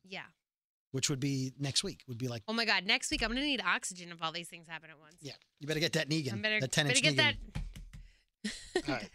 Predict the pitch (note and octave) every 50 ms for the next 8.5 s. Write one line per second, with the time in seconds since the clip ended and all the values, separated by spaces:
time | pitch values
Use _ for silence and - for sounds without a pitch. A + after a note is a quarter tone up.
0 | - B3 - - A#3+ _ _ _ _ - _ _ - - - - A3+ B3+ F#3+ -
1 | - - G3+ G#3 F#3+ - F#3+ G3 - G3 F3+ - - G#3 G3+ E3+ A#3+ B3 B3 -
2 | A#3+ A#3 E3 G#3 A3 G#3 G3+ - G#3 G3+ G3+ G#3 A#3 - A3+ G3+ - - G#3+ G3+
3 | E3 E3+ F3+ F3 F3+ F#3+ F#3 F#3+ F3 E3 F3+ E3+ E3+ E3+ - D#3 D3 - E3 D#3
4 | D3+ D3+ C#3 D3 D3+ F3+ A#3 - - G#3 F#3+ F#3 F3+ D3+ - D3+ D3 C#3+ - D#3
5 | C#3 C#3 C3+ C3 B2+ - - C3+ B2+ B2 B2 A#2+ A#2+ A#2 _ _ _ _ _ _
6 | _ _ - C#3 C#3+ C3+ B2+ E3 E3 F3 - - C3+ B2+ - - - C3 B2+ -
7 | - - - - _ _ _ _ - C#3+ C3+ C3 B2 - - D#3 D3 C3+ - D3+
8 | C3 B2 - C3 C3 B2+ B2+ C#3 C3